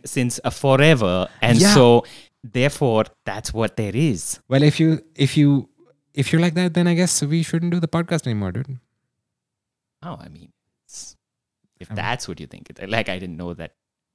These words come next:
Speaker 1: that's how intense the feelings
Speaker 2: Yeah,
Speaker 1: were. That
Speaker 2: that's, if you don't agree with me, we, this is the end of the podcast.
Speaker 1: I mean, you're not, you're not doing this so that, like, there'd be, like, a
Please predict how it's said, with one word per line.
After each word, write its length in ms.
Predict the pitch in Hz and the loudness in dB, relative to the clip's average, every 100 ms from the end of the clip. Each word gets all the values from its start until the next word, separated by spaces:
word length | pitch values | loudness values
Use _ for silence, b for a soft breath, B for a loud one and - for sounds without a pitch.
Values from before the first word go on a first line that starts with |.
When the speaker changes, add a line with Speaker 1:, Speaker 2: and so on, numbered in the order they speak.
| _ | _
Speaker 1:
that's 260 | 90 101 - | -6 -6 -6
how 140 | 107 | -6
intense 420 | 95 92 95 90 | -4 -4 -6 -6
the 80 | - | -12
feelings 220 | - 85 | -16 -6
Speaker 2:
Yeah, 160 | 135 196 | -4 -4
Speaker 1:
were. 180 | 90 87 | -6 -14
That 140 | 95 | -6
Speaker 2:
that's, 340 | 123 143 - 135 131 _ _ _ _ _ _ _ _ | -4 -4 -6 -14 -14 _ _ _ _ _ _ _ _
if 140 | 123 139 | -4 0
you 60 | |
don't 100 | 143 | 2
agree 220 | 147 143 160 | 2 2 2
with 100 | 151 | 2
me, 140 | 160 | 0
we, 340 | 110 110 110 - _ _ | -2 -2 -2 -4 _ _
this 120 | 107 | -8
is 60 | - | -4
the 160 | 117 110 | 0 0
end 100 | 107 | 0
of 60 | |
the 80 | 98 | -2
podcast. 360 | 95 87 95 - _ _ _ _ _ _ _ _ _ _ _ _ | -6 -10 -12 -20 _ _ _ _ _ _ _ _ _ _ _ _
Speaker 1:
I 60 | 107 | -10
mean, 240 | 110 104 | -8 -4
you're 140 | 110 120 | 2 2
not, 180 | 123 - _ | 2 -4 _
you're 80 | 104 | -6
not 120 | 104 | -4
doing 160 | 92 90 | -4 -6
this 160 | 87 | -6
so 160 | - 85 | -8 -8
that, 180 | 80 - | -10 -12
like, 200 | 80 - | -18 -18
there'd 140 | - 80 | -18 -16
be, 100 | 76 | -16
like, 180 | 80 | -18
a 60 | - | -20